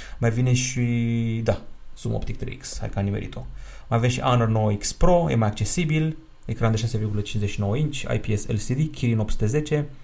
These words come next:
Ăsta este doar două sute patruzeci și nouă de euro. Și fiind telefoane noi și cu dotări mai noi, procesoare mai noi, componente mai noi, nu au Google Services și Play Store, dar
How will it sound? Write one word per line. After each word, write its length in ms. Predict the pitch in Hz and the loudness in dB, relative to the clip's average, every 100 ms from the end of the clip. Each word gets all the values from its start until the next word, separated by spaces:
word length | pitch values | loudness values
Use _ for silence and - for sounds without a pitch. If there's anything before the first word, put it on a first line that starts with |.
| - - | -18 -6
Ăsta 140 | 165 175 | 0 2
este 140 | 175 | 2
doar 140 | 160 160 | 4 4
două 160 | 165 | 4
sute 120 | 156 | 2
patruzeci 300 | 151 143 135 | 0 0 -2
și 120 | - 131 | -2 0
nouă 220 | 131 127 | 0 0
de 220 | 120 117 | 2 2
euro. 400 | 120 92 - - - - - - - - - | 2 -2 -2 -8 -10 -14 -10 -8 -6 -8 -4
Și 220 | - - | 0 0
fiind 160 | 160 160 | 0 2
telefoane 320 | 143 139 127 | 2 4 4
noi 340 | 117 151 185 | 4 4 2
și 140 | 170 - | 2 -2
cu 80 | 117 | -2
dotări 260 | 113 117 | 0 2
mai 140 | 110 101 | 2 2
noi, 440 | 113 147 151 147 | 2 2 2 0
procesoare 480 | - - 107 123 117 | -2 -2 -2 0 2
mai 160 | 104 101 | 2 2
noi, 160 | 107 | 0
componente 440 | - 95 104 113 101 | -2 0 2 2 2
mai 140 | 95 | 2
noi, 420 | 107 147 147 139 | 2 2 2 2
nu 340 | 101 107 175 160 | 2 4 4 2
au 360 | 131 139 135 | 0 0 -2
Google 380 | 113 117 127 127 127 - - - - - - - | -2 -2 0 -2 -4 -10 -14 -14 -14 -14 -10 -4
Services 640 | - 123 104 - - - | 0 0 0 -4 -8 -10
și 180 | - 110 | -8 -4
Play 200 | 131 117 | -2 0
Store, 320 | - - - - | 0 -2 -4 -4
dar 420 | 104 123 170 - | 0 2 2 -2